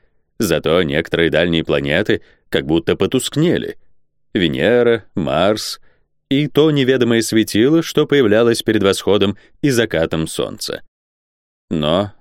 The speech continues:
огромный Юпитер и великолепный Сатурн сверкали всё ярче, ибо Галлия приближалась к ним.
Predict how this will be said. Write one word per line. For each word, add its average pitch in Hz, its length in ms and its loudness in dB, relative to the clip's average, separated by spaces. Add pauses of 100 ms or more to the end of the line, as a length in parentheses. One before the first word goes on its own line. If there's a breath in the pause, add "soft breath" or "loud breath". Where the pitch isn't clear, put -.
(120)
огромный 90 640 2
Юпитер 80 720 -2 (380)
и 110 80 0
великолепный 82 600 0
Сатурн 85 600 0 (520)
сверкали 76 600 -2
всё 87 180 0
ярче, 95 600 -2 (840)
ибо 156 400 2
Галлия 120 500 2
приближалась 82 840 0
к - 120 -16
ним. 58 360 -14